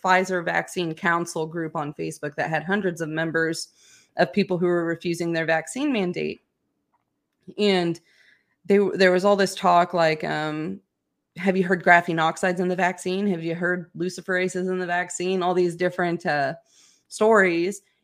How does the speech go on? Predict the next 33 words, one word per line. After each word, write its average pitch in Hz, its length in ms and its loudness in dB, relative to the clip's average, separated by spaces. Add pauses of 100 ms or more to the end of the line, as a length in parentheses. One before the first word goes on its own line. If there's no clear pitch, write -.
(140)
And 180 240 -2
people 196 240 0
would 185 180 -2
send 170 240 -4
interviews, 170 680 -2
or, 170 120 0
like, 156 260 2
a 143 300 -2
Stu - 320 -6
Peters 180 360 -4
show 156 280 0
was 156 160 -2
the 170 80 -6
main 165 240 -2
one 156 140 -2
that 156 120 -2
was 151 160 -4
sent 160 220 -6
quite 165 220 0
a 165 40 -2
bit. 156 400 0 (400)
And 165 180 0
I 165 40 2
started 170 320 -2
watching 262 400 2
'em. 175 280 -8 (680)
And 180 240 2
one 220 100 4
of 240 100 2
'em 208 400 0 (140)
was 180 380 2
about 156 560 0
luciferase 180 880 -2